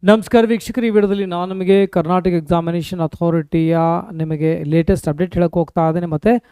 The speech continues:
ಯಾವೆಲ್ಲ ಕಾಲೇಜಸ್‌ಗಳು all ಇಂಡಿಯಾ ಕೋಟಾನ ಅಥವಾ ಎಂ ಸಿ ಸಿನ, ಕೆ ಇನ ಕನ್ಫ್ಯೂಸ್ ಆಗ್ಬಿಟ್ಟು ಇಲ್ಲಿ ಕ್ಲಿಯರ್ ಮಾಡಕ್ ಹೋಗ್ತೀನಿ. ಅದಕ್ಕಿಂತ ಮೊದಲು ಒಂದು ನಾವು ಲೇಟೆಸ್ಟ್ ಆಗಿ ಬಂದಿರುವಂಥ ನೋಟಿಫಿಕೇಶನ್ ಬಗ್ಗೆ ಮೊದಲು ನೋಡೋಣ. ಓಕೆ, ಅದಾದ ನಂತರ ನಾನು ನಿಮಗೆ ಅದ್ರ ಬಗ್ಗೆನೂ ಸಹ ಮಾಹಿತಿ ನಿಮಗೆ ಶೇರ್ ಮಾಡ್ತೇನೆ.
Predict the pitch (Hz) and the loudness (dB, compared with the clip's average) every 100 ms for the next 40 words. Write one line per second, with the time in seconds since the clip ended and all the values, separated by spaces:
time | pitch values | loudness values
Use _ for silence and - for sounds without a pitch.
0 | _ _ - 208 240 254 247 - 190 190 | _ _ 2 4 6 6 2 2 2 4
1 | 196 170 180 175 - - 180 190 190 180 | 2 0 -2 -2 -4 -2 0 2 2 0
2 | 180 165 160 160 156 156 156 175 170 180 | 0 0 0 -2 -2 -2 0 2 4 2
3 | 190 190 147 170 160 151 151 143 190 208 | 0 -2 -2 -2 -4 -4 -4 0 2 2
4 | 185 165 160 131 185 170 147 196 190 185 | 0 -6 -8 -4 0 0 0 -2 -2 -4
5 | - 170 160 156 180 175 147 - 175 170 | -2 0 0 0 -2 -2 -4 -4 -2 0
6 | 190 190 190 180 170 190 165 160 170 165 | -2 -4 -6 -4 -2 -2 -2 -4 -4 -2
7 | 165 180 - _ _ _ 175 185 180 190 | -2 -4 -8 _ _ _ 2 2 2 -2
8 | - 185 170 170 160 160 165 160 147 202 | -2 -2 -2 -2 -2 -2 -2 -4 -4 -6
9 | 170 170 214 - 202 190 - 185 165 156 | -4 -4 -4 -4 -4 -4 -8 -4 -4 -2
10 | 160 156 160 160 151 151 156 175 _ _ | -4 -4 -2 -2 -2 -2 -6 -8 _ _
11 | _ - 175 180 165 170 170 170 151 170 | _ -6 -2 2 2 2 0 -2 -4 -6
12 | 160 156 156 165 160 156 151 147 156 147 | -4 -4 -4 -2 -2 -2 -4 -4 -4 -4
13 | 160 147 156 151 165 151 147 151 - 175 | -4 -2 -2 -2 -4 -6 -6 -6 -2 -2
14 | 160 165 143 - 151 | 0 -4 -8 -10 -12